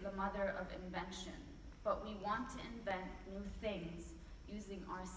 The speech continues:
same old ways. We want to innovate without recognizing that innovating ends with I N G. To say that I want to walk is not the same as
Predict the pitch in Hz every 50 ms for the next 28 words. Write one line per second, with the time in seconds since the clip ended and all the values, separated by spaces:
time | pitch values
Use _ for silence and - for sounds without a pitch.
0 | - 196 196 190 190 190 190 190 190 190 190 - - - - 185 180 165 165 165
1 | 160 - - - - - - - 202 202 202 190 170 156 151 - - - - -
2 | - - - - - - - - 226 226 220 226 233 247 302 - 285 269 269 -
3 | - 233 226 233 220 196 185 185 180 185 180 185 - 196 190 - 214 214 214 190
4 | - 208 214 220 214 - 247 - - 190 185 180 180 180 175 175 160 156 156 156
5 | - - - - - 208 190 - - - - 214 226 240 240 240 214 214 214 208
6 | 220 220 220 - - 202 180 165 156 165 160 - - - - 208 202 202 202 175
7 | 175 170 175 - - - - 180 180 180 - - - - - 185 190 185 185 185
8 | 180 185 196 - - - - - - - - 196 190 185 180 185 190 185 180 -
9 | - - - - - - - 208 196 160 - - 139 - - - - - - -
10 | - - 226 226 - - - 269 254 254 277 277 254 247 220 214 208 202 202 196
11 | 196 202 208 202 208 - - - - 202 196 185 208 208 196 170 - 170 - -
12 | - - - - - - 202 190 - 196 190 196 196 196 208 202 - - - -
13 | - 208 202 - - - 202 185 180 180 175 170 - 180 180